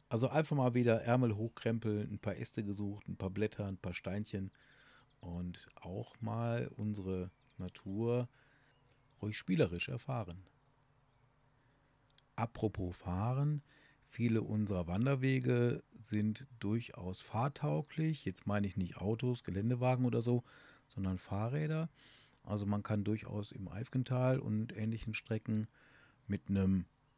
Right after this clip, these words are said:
naja, ich sag mal, allgemein tauglichen Rad auf diesen befestigten Wegen fahren, mit so einem Tourenbike oder sowas.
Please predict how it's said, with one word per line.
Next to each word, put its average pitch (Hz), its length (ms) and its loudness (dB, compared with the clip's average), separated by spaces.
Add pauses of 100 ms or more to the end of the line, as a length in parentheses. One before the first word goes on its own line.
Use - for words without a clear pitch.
(580)
naja, - 260 -10
ich - 140 -8
sag - 220 -4
mal, 90 100 0
allgemein 92 640 2
tauglichen 92 540 -4
Rad 87 440 -4
auf 98 120 -14
diesen 98 240 -4
befestigten 101 680 -4
Wegen 92 300 -2
fahren, 156 600 -4
mit 87 140 -8
so - 60 -8
einem - 140 -10
Tourenbike 135 640 -2
oder 143 220 -4
sowas. 147 360 -8